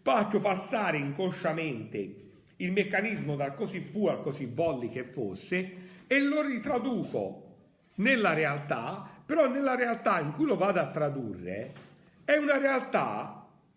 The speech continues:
che non lo tiene perché è cambiata. È chiaro? L'esempio classico. Io esco con una ragazza, voi più giovani uscite con una ragazza,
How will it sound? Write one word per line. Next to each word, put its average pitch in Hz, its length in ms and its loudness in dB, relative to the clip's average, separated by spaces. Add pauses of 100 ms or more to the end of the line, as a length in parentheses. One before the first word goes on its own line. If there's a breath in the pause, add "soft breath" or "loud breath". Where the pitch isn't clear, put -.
(300)
che 311 120 6
non 269 200 0
lo 277 140 2
tiene 269 340 0
perché 165 280 0
è 143 40 -8
cambiata. 117 680 -4 (400)
È - 140 -4
chiaro? 147 520 0
L'esempio 202 420 2
classico. 101 720 -4 (1300 loud breath)
Io 233 680 2
esco - 800 2
con 156 200 2
una 117 200 -4
ragazza, 110 560 -4
voi 107 380 -2
più 95 260 -10
giovani 101 380 -8
uscite 120 320 -10
con 92 180 -12
una 104 160 -14
ragazza, 180 720 -8